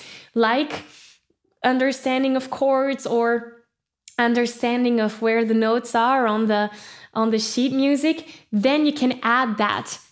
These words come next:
to your practice. But the first step is always vocal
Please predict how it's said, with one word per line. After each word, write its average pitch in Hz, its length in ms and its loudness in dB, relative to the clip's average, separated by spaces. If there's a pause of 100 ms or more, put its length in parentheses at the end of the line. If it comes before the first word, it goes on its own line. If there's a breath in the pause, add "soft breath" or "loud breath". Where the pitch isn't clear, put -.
to - 140 -2
your 214 180 2
practice. - 760 -8 (460 loud breath)
But 220 140 -6
the 220 80 -6
first 269 540 -2
step 226 360 -2 (380 soft breath)
is 220 360 -4
always 220 800 -2 (120)
vocal 196 840 -4